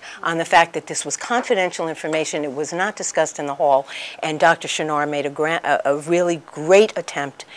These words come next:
to clear a space for us to continue the family meeting. So it's, uh,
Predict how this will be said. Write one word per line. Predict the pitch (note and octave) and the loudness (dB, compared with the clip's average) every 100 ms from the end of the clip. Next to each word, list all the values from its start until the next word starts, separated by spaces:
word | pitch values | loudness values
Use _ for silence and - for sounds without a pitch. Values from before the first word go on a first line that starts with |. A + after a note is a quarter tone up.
| - - | -20 -12
to | - F#3+ D3+ D3+ | -4 -2 -2 -6
clear | - F#3+ F#3 | 0 4 6
a | E3 | 4
space | - C#3+ C#3 - - - - | 4 2 0 -8 -14 -20 -2
for | D3+ | 0
us | D3 - | 0 -4
to | - | -10
continue | D3+ E3 D3 C#3 | -10 -8 -8 -10
the | |
family | C#3 C#3+ C#3+ C#3+ | -8 -8 -8 -8
meeting. | D3+ C#3 - - - - | -8 -8 -14 -14 -12 -4
So | - G3+ | 2 4
it's, | G#3 - - | 4 -2 -2
uh, | F3+ E3+ | 0 0